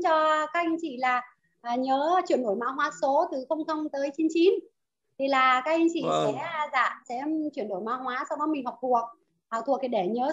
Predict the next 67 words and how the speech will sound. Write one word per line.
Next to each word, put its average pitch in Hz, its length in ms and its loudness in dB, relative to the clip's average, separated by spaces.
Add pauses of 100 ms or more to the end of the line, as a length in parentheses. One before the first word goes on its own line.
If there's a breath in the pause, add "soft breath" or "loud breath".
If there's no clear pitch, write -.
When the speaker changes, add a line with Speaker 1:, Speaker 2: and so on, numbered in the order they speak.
Speaker 1:
số 311 80 0
ngẫu 320 200 2
nhiên 339 240 4
thì 277 100 -4
chúng 277 140 -6
ta 294 180 0
chỉ 220 120 -8
có 214 300 -2
ba 285 160 4
bước 359 200 -2
thôi. 302 280 2
Thứ 262 120 -10
nhất 359 180 0
là 269 120 -6
mình 233 260 -8
học 214 160 -16
thuộc, 233 180 2 (420)
chuyển 220 140 -2
đổi 208 120 0
mã 226 100 -2
hóa 262 320 0
số 285 160 0
từ 277 140 -4
không 285 160 -6
không 285 140 -6
đến 269 140 -6
chín 294 140 -4
chín. 302 260 0 (460)
Thứ 330 100 -2
hai 311 300 2
ấy 339 100 2
là 262 100 -2
mình 233 160 -2
sử 220 100 -6
dụng 254 140 0
Speaker 2:
Vâng 320 120 0
ạ. - 60 0
Speaker 1:
phương 339 80 -4
pháp 370 120 -6
hành 247 140 -10
trình 240 260 -4
giống 277 220 0
nãy 311 200 0
ấy, 381 240 -2
anh 277 100 -10
ạ. 285 180 -4 (460)
Nha. 269 340 -4 (220)
Và 233 380 0
sau 285 120 4
Speaker 2:
Vâng. 247 80 4
Speaker 1:
đó 269 120 4 (100)
thì, 269 80 -14
à, 240 200 -6
bước 320 140 -6
thứ 339 80 -4
ba 285 220 4
là 233 100 0
mình 233 220 -4
sẽ 220 120 -12
gắn 262 240 0 (180)
những 330 240 2
cái, 302 340 -2
à, 302 380 0
ừm, 262 220 -8 (560)
hình 233 100 -10
ảnh 180 180 -8
đó, 220 320 0